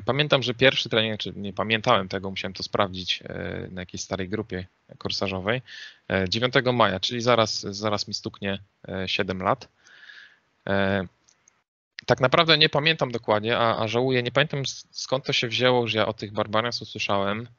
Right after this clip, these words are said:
E, wydaje mi się, że coś, coś na Facebooku, tylko czy ja to wyszukałem sam, bo się zastanowiłem, czy jest drużyna futbolu amerykańskiego, czy gdzieś mi się to pokazało. Nie mam pojęcia, e, chciałbym pamiętać, e,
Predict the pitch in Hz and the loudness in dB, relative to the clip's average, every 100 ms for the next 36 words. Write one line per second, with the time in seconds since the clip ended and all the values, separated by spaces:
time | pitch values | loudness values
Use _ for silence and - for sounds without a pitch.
0 | - 107 101 98 98 - 98 113 143 160 | -8 -4 -2 0 -2 -4 -4 4 4 4
1 | 151 127 120 135 - - - 131 131 123 | -2 -4 -6 -6 -4 -6 -8 -10 -6 -4
2 | 123 117 104 - - 104 110 - _ _ | -4 -4 -6 -8 -10 -6 -6 -6 _ _
3 | _ - 110 117 127 117 113 107 - 107 | _ -6 2 2 2 -2 -2 -2 2 2
4 | 101 - 101 107 131 143 _ _ _ _ | 2 0 4 4 2 -10 _ _ _ _
5 | - 113 113 104 104 98 - 110 104 104 | -8 -6 -4 -6 -8 -12 -8 -4 -2 0
6 | - 104 101 101 101 101 101 101 101 98 | 0 0 -2 -4 -8 -6 -8 -6 -4 -4
7 | 101 - 101 - 98 110 131 - - - | -4 -4 -6 -4 -2 -2 -4 -8 -18 -12
8 | - 101 113 131 113 - 123 92 - 104 | -10 -4 -2 -2 -4 -2 -2 -4 -2 -2
9 | 101 107 127 - - - _ - 113 120 | 2 4 2 -2 -20 -20 _ -2 4 4
10 | 113 113 123 123 120 123 131 98 101 - | 4 2 2 4 6 4 0 -4 -4 0
11 | 117 120 117 117 123 113 113 - - 98 | 0 0 0 0 2 2 2 0 -4 -2
12 | 98 98 | 0 -2